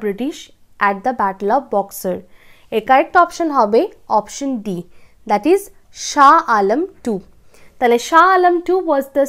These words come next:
sixteenth Mughal emperor and he joined Mir Qasim and Shuja Uddaulah in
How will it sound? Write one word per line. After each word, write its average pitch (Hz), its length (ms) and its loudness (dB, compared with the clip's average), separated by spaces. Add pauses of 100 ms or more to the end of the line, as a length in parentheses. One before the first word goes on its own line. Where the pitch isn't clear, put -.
sixteenth 349 580 -2 (100)
Mughal 254 280 0 (100)
emperor 208 380 -2 (600)
and 285 180 4
he 294 60 2 (180)
joined 277 320 4 (120)
Mir 262 160 -6 (100)
Qasim 196 380 0 (300)
and 226 120 -4 (140)
Shuja 277 340 -2 (260)
Uddaulah 202 460 -2 (440)
in 254 60 -2